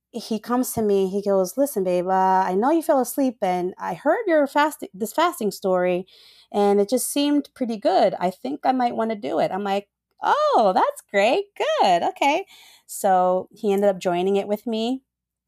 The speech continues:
And like the guy, like most guys do, you know, they're able to, you know, cut out some little things that they wanna do, and they're able to lose weight a little bit faster than women. And I'm fine with that. I, you know, that's fine.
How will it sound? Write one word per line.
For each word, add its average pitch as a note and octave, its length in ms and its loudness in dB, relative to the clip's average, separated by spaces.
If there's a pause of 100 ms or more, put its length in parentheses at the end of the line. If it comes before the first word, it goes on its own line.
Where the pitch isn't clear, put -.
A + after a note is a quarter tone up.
(540)
And F#3+ 640 -2 (300)
like F#3+ 220 -2
the A3 60 -8
guy, B3 500 0 (140)
like G3+ 140 -2
most B3 240 2
guys C#4+ 240 2
do, G3 260 2
you G#3 160 0
know, F#3 140 4
they're F#3 140 2
able G3 340 2
to, F#3 340 2
you G3+ 100 -2
know, F#3 100 2
cut G#3+ 220 0
out G3+ 180 2
some G#3+ 240 -2
little G3+ 280 0
things F#3+ 260 0
that F3+ 100 -2
they F#3+ 100 0
wanna F#3 240 0
do, F3+ 240 0
and E3+ 100 2
they're E3 100 0
able F3+ 240 0
to F#3+ 100 -6
lose E3 300 2
weight D#3 140 2
a D3+ 40 2
little D3 200 -2
bit C#3+ 120 -2
faster C#3 380 -4
than C#3+ 180 0
women. C#3 320 -2
And F#3 120 2
I'm F#3+ 140 4
fine D3+ 220 0
with C#3+ 140 -4
that. C#3+ 220 0
I, D#3 280 -2
you E3+ 140 -4
know, D#3 200 -10
that's - 180 -10
fine. - 180 -20